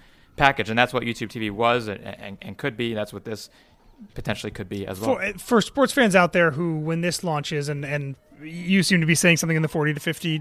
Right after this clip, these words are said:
Speaker 2: dollar range, that seems consistent with,
Speaker 1: Mm-hmm.
Speaker 2: with what most people seem to be saying. Uh, I think there are sports fans out there who are gonna look at that and say, "My local R S N," let's say nessun, let's say they're up in your world, right?
Speaker 1: Mm-hmm.
Speaker 2: I, it's,
Speaker 1: Yep.
Speaker 2: it's thirty dollars a month for nessun.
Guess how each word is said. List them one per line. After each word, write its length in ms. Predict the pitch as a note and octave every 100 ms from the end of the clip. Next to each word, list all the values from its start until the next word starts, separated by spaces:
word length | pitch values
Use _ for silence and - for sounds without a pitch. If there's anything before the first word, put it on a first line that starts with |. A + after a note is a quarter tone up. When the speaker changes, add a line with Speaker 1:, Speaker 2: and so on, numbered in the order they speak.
| - -
Speaker 2:
dollar 320 | D#3+ D#3+ D#3
range, 320 | D#3+ D#3+ D#3+
that 160 | F3 -
seems 240 | C#3+ C#3
consistent 480 | C#3 - D3 D3+ C3+
with, 120 | C#3
Speaker 1:
Mm-hmm. 80 | C3
Speaker 2:
with 120 | D3+
what 120 | D#3+
most 200 | D3 D3
people 360 | - D3+ D3 C3+
seem 180 | - F3
to 60 |
be 80 | D3+
saying. 420 | - F3 D3 C#3+ - - - - -
Uh, 180 | F3+ D#3 -
I 80 | G#3
think 220 | C#4 A3+
there 80 | B3
are 40 |
sports 260 | - A3 -
fans 200 | F#3+ E3+
out 120 | D#3
there 160 | D#3+
who 60 | D3+
are 120 | D#3+
gonna 160 | D#3+ D#3
look 160 | E3
at 80 | D#3+
that 220 | D3+ D3
and 120 | C#3+ C#3+
say, 220 | D3 C#3+ C3+ C#3 D#3+
"My 360 | E3 F3 F3
local 440 | F3+ G3+ G#3 G#3+ F3+
R 180 | E3
S 160 | E3 -
N," 100 | D#3+
let's 100 | E3
say 120 | D3+
nessun, 420 | D#3+ D3 - C3 C#3+
let's 120 | D3
say 100 | E3
they're 160 | D#3
up 100 | D3
in 80 | D#3
your 140 | C#3+ C#3
world, 340 | C3 B2 C3
right? 160 | C#3 B2
Speaker 1:
Mm-hmm. 100 | D3+
Speaker 2:
I, 140 | D3+ - - -
it's, 180 | - -
Speaker 1:
Yep. 160 | A#3+
Speaker 2:
it's 80 | -
thirty 320 | - A#3 G#3+
dollars 320 | G#3+ G3 F#3+ E3+
a 60 |
month 260 | F3 D#3 D#3
for 160 | -
nessun. 480 | D#3 C#3+ - B2+ D3